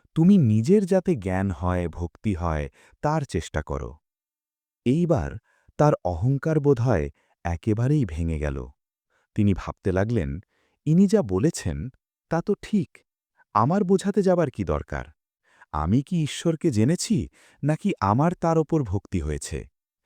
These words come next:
নিজে শোবার জায়গা পায় না, শঙ্করকে ডাকছে।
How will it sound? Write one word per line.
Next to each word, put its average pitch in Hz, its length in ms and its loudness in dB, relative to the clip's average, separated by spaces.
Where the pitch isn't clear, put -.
নিজে 101 420 4
শোবার 101 440 0
জায়গা 113 340 2
পায় 104 260 0
না, 95 240 -2
শঙ্করকে 117 640 -2
ডাকছে। - 540 -8